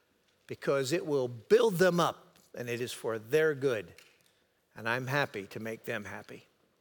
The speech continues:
May I pray over you that prayer?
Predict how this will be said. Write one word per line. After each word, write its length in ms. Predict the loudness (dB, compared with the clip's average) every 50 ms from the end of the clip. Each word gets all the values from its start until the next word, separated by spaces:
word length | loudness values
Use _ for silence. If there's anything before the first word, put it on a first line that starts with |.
| _ _ _ _ _ _ _ _ _ _ _ _ -6
May 220 | -2 0 2 2
I 40 | 0
pray 320 | -2 0 2 4 4 6
over 220 | 4 4 2 2 0
you 160 | 0 0 2
that 200 | 2 0 0 -2
prayer? 360 | -2 0 2 2 2 0 -6